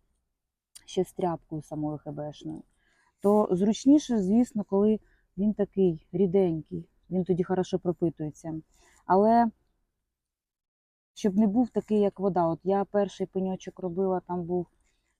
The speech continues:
розчин в мене прям такий рідкий-рідкий. І його проходиться оце він. І його треба проходить, не знаю, разів п'ять, можливо, шість іще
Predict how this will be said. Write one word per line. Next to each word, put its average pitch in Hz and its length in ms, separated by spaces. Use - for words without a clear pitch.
розчин 175 540
в 165 40
мене 175 260
прям 175 260
такий 165 500
рідкий-рідкий. 208 920
І 302 240
його 220 240
проходиться 208 600
оце 170 300
він. 156 200
І 202 120
його 233 300
треба 202 320
проходить, 196 720
не 185 220
знаю, 165 380
разів 170 420
п'ять, 170 360
можливо, 165 440
шість - 520
іще 165 480